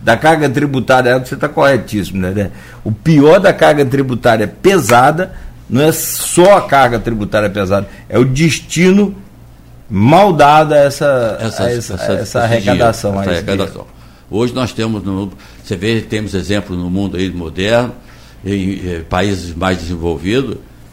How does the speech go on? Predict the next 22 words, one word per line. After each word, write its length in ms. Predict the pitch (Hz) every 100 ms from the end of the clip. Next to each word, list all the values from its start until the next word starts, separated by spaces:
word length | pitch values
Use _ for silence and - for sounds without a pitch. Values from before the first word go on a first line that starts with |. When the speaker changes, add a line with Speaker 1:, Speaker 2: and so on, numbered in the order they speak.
| -
Speaker 2:
em 160 | 98
que 500 | 98 113 113 120 117 98
a 160 | 90
população, 720 | - 107 113 101 - 123 143
eu 100 | 117 104
tenho 240 | 131 135
uma, 1000 | 131 120 110 104 104 95 90 85 78 69 - - - - - - - - - -
ô, 60 | 78 73
Cláudio, 380 | 95 95 87 92
você 480 | 90 85 104 95 85 -
tem 80 | 104
um 80 |
sobrinho 340 | 92 104 98 117
que 100 | 113
mora 260 | 98 98 90
na, 220 | 90 85
na 120 | 85
Alemanha, 300 | 85 85 135
já 100 | 101
é 20 |
cidadão 540 | 87 82 85 82 92 87
alemão, 420 | 78 73 107 156